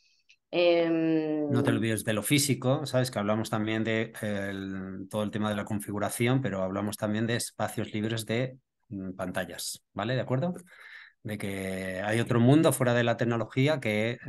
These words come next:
Speaker 2: son actividades que mu-,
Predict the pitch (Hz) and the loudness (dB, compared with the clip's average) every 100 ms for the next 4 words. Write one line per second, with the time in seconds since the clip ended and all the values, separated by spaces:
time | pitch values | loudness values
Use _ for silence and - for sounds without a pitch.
0 | 101 95 113 101 - 110 113 123 143 143 | -8 -6 -4 -4 0 2 4 6 4 2
1 | - _ _ _ - _ _ _ - 110 | -8 _ _ _ -20 _ _ _ -2 0
2 | 107 110 123 | 0 2 2